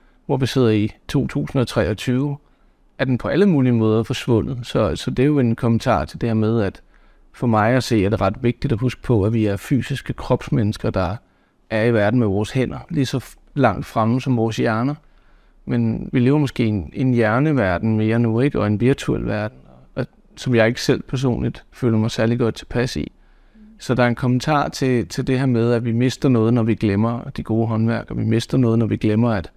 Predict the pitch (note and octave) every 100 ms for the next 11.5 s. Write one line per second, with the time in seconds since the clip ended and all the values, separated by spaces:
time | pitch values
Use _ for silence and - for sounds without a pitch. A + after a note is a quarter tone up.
0 | _ - A2 A#2 A#2+ - B2+ C3+ G2+ -
1 | B2 - A#2 - - C3+ A#2+ - _ _
2 | _ - A2+ B2 G#2+ A#2 G#2+ A2 - C#3+
3 | - D3 - C3 - - A2+ D2+ - -
4 | - - D#3 A#2+ B2+ A2+ - F#2 E2 -
5 | _ - - - _ - C#3+ B2 G#2+ C3+
6 | C#3 A2+ F2+ - - G2+ G#2+ A2+ _ _
7 | _ _ _ - C3+ A#2+ A2+ A2+ G#2+ B2
8 | A#2 A2+ - A#2 A#2+ A#2 C#3 A#2+ G#2+ -
9 | - A2 - - _ - - A2+ G2+ G#2
10 | A2 - A#2 - A#2 A2 - C#3 C3+ B2+
11 | A#2 F#2+ - G#2+ G#2+